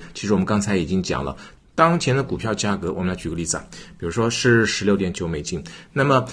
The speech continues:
short strangle 的经典搭配就是它在股票价格的两端，通常来说是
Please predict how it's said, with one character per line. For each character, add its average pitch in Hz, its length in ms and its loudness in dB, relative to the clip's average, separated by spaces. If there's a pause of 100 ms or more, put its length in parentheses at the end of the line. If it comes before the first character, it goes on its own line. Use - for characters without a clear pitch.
(140)
short 202 300 4
strangle 202 460 2
的 98 80 -2
经 127 180 0
典 107 160 0
搭 95 140 -2
配 104 100 -4
就 110 120 -2
是 110 140 -4
它 113 120 -2
在 123 260 2
股 101 300 0
票 139 260 2
价 131 380 0
格 101 160 0
的 101 80 2
两 87 260 0
端， 110 220 0 (200)
通 180 240 2
常 135 160 2
来 95 140 4
说 113 160 -2
是 127 340 6